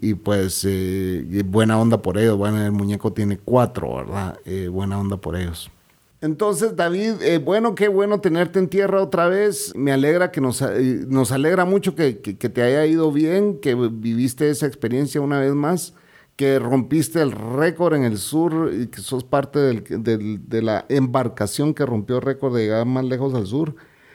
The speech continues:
Eh, que ya estés de vuelta en tu casa, eh, nos contás si, si,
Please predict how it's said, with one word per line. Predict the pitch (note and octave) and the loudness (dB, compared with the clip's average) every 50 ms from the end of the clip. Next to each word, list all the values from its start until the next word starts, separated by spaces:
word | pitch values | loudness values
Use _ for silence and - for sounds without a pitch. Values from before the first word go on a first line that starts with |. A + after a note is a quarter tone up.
| - _ - - | -20 _ -12 -4
Eh, | - B2+ B2+ B2+ B2 B2 | -2 0 2 2 0 0
que | C3 C3 | 0 2
ya | C3 | 2
estés | C3 B2+ - D3 D3+ C#3 | 2 0 0 -2 0 2
de | D#3 | 2
vuelta | D3+ D3 D3+ C#3+ C3+ - | 2 2 2 0 0 0
en | D3 C#3 B2 | -2 0 -2
tu | A#2+ - | -4 -4
casa, | - C3+ D#3 E3 D#3 C3 E3+ E3+ F3 F3+ E3+ F3 - - | 0 0 0 0 0 0 0 2 2 2 2 0 -2 -2
eh, | G2 B2 B2 A#2+ A#2+ A#2 A2+ A2 A2 G#2+ G#2 A2 | 0 2 2 2 2 2 2 2 0 0 0 0
nos | A#2+ B2+ A#2+ A#2 - | 0 2 2 0 0
contás | - C3 B2+ A2 - C3+ C#3+ C#3+ C#3 | -2 -2 -2 0 2 0 0 0 0
si, | - D3+ D3 C3+ A#2 A2+ G#2 - - A2 | 0 0 0 0 0 -2 -6 -6 -8 -10
si, | G2+ - - B2 A#2 A2+ G#2+ G#2+ G#2+ G#2 G#2 G#2 G2+ F2 D#2+ D#2+ D2 B1 G1+ G1+ | -10 -6 -2 -2 -2 0 0 -2 -2 0 0 0 -2 -2 -2 -4 -4 -6 -8 -8